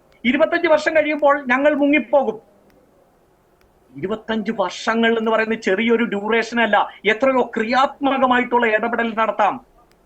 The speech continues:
ആഗോള താപനത്തിന് ഇരകളാക്കപ്പെടുന്നവർക്ക് യു എൻ്റെ സി ഒ പി തേർട്ടിയിൽ അടക്കം എത്രയോ കോടി രൂപ മാറ്റിവെച്ചിട്ടുണ്ട്. ആ ഇരകളെ സംരക്ഷിക്കാൻ വേണ്ടി ആ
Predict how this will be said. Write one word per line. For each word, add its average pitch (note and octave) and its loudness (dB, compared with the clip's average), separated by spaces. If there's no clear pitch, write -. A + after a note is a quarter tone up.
ആഗോള C#4+ 6
താപനത്തിന് D4 2
ഇരകളാക്കപ്പെടുന്നവർക്ക് C#4+ 4
യു C4+ 4
എൻ്റെ C#4+ 4
സി A#3+ -2
ഒ C#4+ 8
പി C#4+ 0
തേർട്ടിയിൽ C#4+ 2
അടക്കം B3+ 0
എത്രയോ D4+ 2
കോടി C#4+ 2
രൂപ C4+ 0
മാറ്റിവെച്ചിട്ടുണ്ട്. A3+ 0
ആ G3 0
ഇരകളെ C4+ 2
സംരക്ഷിക്കാൻ C4 0
വേണ്ടി C4 0
ആ B3 4